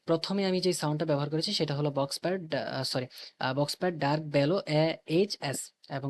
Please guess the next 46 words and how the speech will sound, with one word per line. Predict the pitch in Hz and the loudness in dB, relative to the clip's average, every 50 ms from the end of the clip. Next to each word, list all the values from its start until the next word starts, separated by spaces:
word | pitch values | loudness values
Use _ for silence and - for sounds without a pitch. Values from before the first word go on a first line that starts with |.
| 139 | -2
দুই | 131 156 151 156 | 0 0 0 2
নাম্বার, | 165 170 165 170 170 170 170 | 2 0 0 2 2 2 2
আহ, | 139 143 139 139 135 135 131 | 0 0 0 0 0 -2 -2
চ্যানেলে | - - 143 135 139 143 | -2 -2 0 0 0 2
যে | 135 143 139 | 2 2 0
ব্যব-, | 139 135 - 139 | 0 -2 -4 -4
যেটা | 143 139 143 135 | -4 -2 -2 0
ব্যবহার | 135 135 139 139 | 0 0 0 -2
করেছি | - 147 143 - - | -2 -2 -2 -2 -2
সেটা | - 165 143 135 | -2 -2 -4 -4
হলো | 135 135 - | -4 -6 -4
হামার | - 151 147 160 156 | -2 -2 0 0 0
সাউন্ড | - - 170 196 226 208 | -2 -2 -2 -2 -2 -2
এবং, | 151 143 147 147 147 - - - - - - - - | -2 0 -2 -2 -2 -4 -10 -18 -18 -20 -20 -14 -8
আহ, | - - 143 | -6 -6 -4
তিন | - - 156 151 | -2 0 2 4
নাম্বারে | 151 151 147 151 156 156 151 135 | 4 6 6 4 4 4 2 2
আরেকটা | 135 131 135 139 - - | 2 0 -2 -2 -2 -2
ব্যবহার | 139 139 135 143 147 147 | -2 0 0 0 -2 0
করা | - 147 | 0 0
হয়েছিল | 156 160 208 220 | 0 0 0 0
সেটা | - - 147 143 | 0 0 0 0
হলো | 139 143 143 | 0 0 -2
পপ | 139 - 151 147 156 | -2 -2 -2 -2 0
ব্যাকগ্রাউন্ড | 160 151 147 143 135 156 170 208 240 - - | 0 0 0 0 0 0 -2 -2 -4 -4 0
ও | 160 160 156 - | 0 0 2 2
ও | 160 180 180 - | 0 -2 0 0
এস | 156 151 151 151 - | 0 0 0 0 0
ওয়ান। | 143 139 139 139 135 123 - _ - - - - _ - | 0 0 0 0 -2 -4 -6 _ -20 -20 -20 -14 _ -8
ওকে, | 156 156 156 | -6 -4 -4
ফোর | 151 - - 156 | -4 -2 0 0
নাম্বারে | 151 151 151 147 151 143 | 2 2 2 2 2 0
আর | 139 | 0
কোনো, | 139 - 139 139 139 139 - - | -2 -2 -2 0 0 0 -2 -2
মানে, | 135 135 131 131 | -4 -4 -4 -4
আমাদের | 131 135 127 139 135 - | -4 -6 -6 -6 -6 -6
ইয়া | - 139 139 139 | -4 -4 -4 -2
নাই, | 135 147 180 | -2 -2 -2
এটা | 196 180 170 160 | -2 0 0 0
দিয়েছিলাম | 151 156 165 170 - 196 202 202 | 0 2 0 0 0 0 -2 -2
কিন্তু | 170 156 147 | -2 0 0
এটা | 151 143 147 | 0 0 0
ব্যবহার | 139 143 135 139 147 147 | 0 0 0 0 -2 -2
করা | - - 143 | -2 -2 -4
হয়নি | 131 127 147 156 151 151 135 | -2 0 0 2 2 0 0
সম্ভবত। | - 135 127 127 127 139 139 | -2 -4 -6 -6 -6 -6 -4